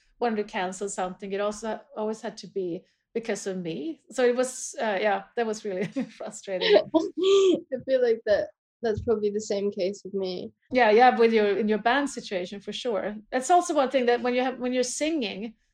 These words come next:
Speaker 1: like, if you're a guitar player, you can be quite hungover, actually, and do a good show still. Uh, but you're sort of, when you're, when you're singing, you're, you're, you're sort of also, that's another pressure you need to take care of. Like, you need to just have your instrument functioning,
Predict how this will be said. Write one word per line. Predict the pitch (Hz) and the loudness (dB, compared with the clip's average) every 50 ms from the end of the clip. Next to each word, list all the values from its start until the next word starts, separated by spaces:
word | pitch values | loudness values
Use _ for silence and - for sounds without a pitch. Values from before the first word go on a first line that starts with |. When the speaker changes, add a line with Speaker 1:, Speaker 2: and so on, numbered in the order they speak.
| _ - | _ -10
Speaker 1:
like, | 269 - | -4 -2
if | 302 302 - | -2 0 2
you're | 320 285 | 2 2
a | 262 | 2
guitar | 220 269 269 - 277 294 311 311 302 | 2 0 0 2 6 6 6 6 6
player, | 302 - 262 226 214 214 | 4 0 2 2 2 2
you | 214 233 240 233 | 2 2 0 0
can | - 254 226 | -2 -2 -2
be | 214 226 208 202 | -2 -2 -4 -4
quite | - - - - 285 311 339 330 - | -6 -4 0 2 4 4 4 4 2
hungover, | - - 247 214 226 220 214 226 233 233 220 208 196 | -2 -2 -2 -2 0 0 2 4 4 4 4 2 0
actually, | - 165 - - - 208 190 185 180 | -2 -4 -8 -6 -4 -2 -2 -2 -2
and | 180 180 | -2 -2
do | 190 185 185 185 | -2 -2 0 0
a | 185 | 0
good | 185 196 196 180 180 | 0 -2 -2 -2 -4
show | - - 202 185 175 185 | -4 -2 0 0 0 0
still. | 190 - - 202 185 180 185 196 - _ _ - | -2 -4 -4 -2 -2 -2 -2 -4 -6 _ _ -6
Uh, | - 226 214 190 185 180 190 214 208 - - - - - | -2 0 0 0 0 0 -2 -4 -6 -8 -14 -10 -6 -4
but | 240 233 247 | -4 -2 0
you're | 262 247 240 | 2 2 2
sort | - - 277 254 247 | 2 2 2 4 4
of, | 240 240 233 | 4 2 0
when | 247 247 | -2 0
you're, | 254 247 247 240 | 2 2 2 0
when | 254 240 233 | 0 0 0
you're | 247 240 | 0 0
singing, | 240 - 294 294 285 269 233 208 196 | 0 0 0 0 0 0 -2 -2 -2
you're, | 202 208 208 208 - - | -2 -4 -4 -4 -6 -8
you're, | 220 226 220 214 - | -6 -4 -4 -4 -4
you're | 220 220 226 226 | -4 -4 -6 -6
sort | 214 - 247 233 208 | -6 -6 -6 -6 -4
of | 202 190 | -4 -4
also, | 185 185 196 196 - - 208 190 185 - 190 - - _ _ - | -4 -4 -4 -4 -6 -8 -8 -8 -6 -6 -8 -10 -10 _ _ -4
that's | 247 233 - 277 | -4 -4 -4 -2
another | 240 240 262 262 254 - | -2 0 2 2 0 0
pressure | 240 - 202 185 - - - 202 | -2 -4 -6 -6 -6 -6 -8 -6
you | 202 202 | -6 -4
need | 208 208 | -6 -6
to | 202 190 - - | -8 -8 -8 -6
take | 190 185 | -8 -6
care | - - 220 202 196 196 185 | -8 -8 -6 -4 -4 -4 -4
of. | 165 - | -4 -4
Like, | 208 214 214 | -6 -6 -6
you | - 226 | -6 -4
need | 233 240 233 | -4 -4 -4
to | - 226 | -6 -8
just | 190 196 196 - - | -10 -10 -10 -10 -8
have | 220 196 180 180 | -8 -8 -6 -6
your | 190 180 170 170 - | -6 -6 -6 -6 -8
instrument | - 208 202 202 - - - 202 196 185 170 170 180 - - - _ _ _ _ _ _ _ _ _ | -10 -10 -10 -10 -12 -14 -12 -10 -10 -8 -10 -10 -12 -16 -20 -20 _ _ _ _ _ _ _ _ _
functioning, | - 240 233 240 226 - - 220 190 170 160 165 185 208 208 | -2 0 0 0 -2 -6 -6 -6 -6 -6 -8 -8 -10 -12 -14